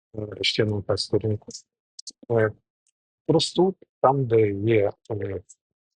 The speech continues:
title заповнений, home, є просто блок, також заголовок першого рівня, welcome to your first blog, і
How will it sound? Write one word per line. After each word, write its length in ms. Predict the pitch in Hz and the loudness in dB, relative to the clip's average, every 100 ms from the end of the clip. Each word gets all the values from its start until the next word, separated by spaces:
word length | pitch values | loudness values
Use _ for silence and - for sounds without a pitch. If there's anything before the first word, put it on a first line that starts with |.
| - | -8
title 760 | 101 - 104 95 123 147 175 156 | -4 2 2 2 2 2 2 2
заповнений, 680 | 151 156 165 160 156 160 - _ - | 2 4 2 0 -2 -4 -8 _ 0
home, 320 | 110 120 160 - - | 4 4 2 -4 -4
є 140 | 101 | -4
просто 480 | - 101 - 95 95 87 | -2 -6 -4 -4 -4 -4
блок, 460 | 82 87 98 165 - - _ _ _ _ _ | -8 -2 0 0 -2 -20 _ _ _ _ _
також 380 | 131 - 120 110 | -4 0 0 2
заголовок 640 | 110 104 101 101 131 - | 2 2 0 0 -2 -2
першого 380 | - 131 - 139 | 0 0 4 4
рівня, 320 | 139 135 127 | 4 0 -2
welcome 460 | 110 107 101 107 101 | -2 -2 -2 -10 -6
to 80 | 98 | -4
your 200 | 95 - | -4 -6
first 600 | 101 - 98 92 90 85 | -8 -4 -4 -4 -4 -6
blog, 320 | 95 143 - - _ _ - | -4 -4 -4 -10 _ _ -4
і 240 | 120 139 | 2 2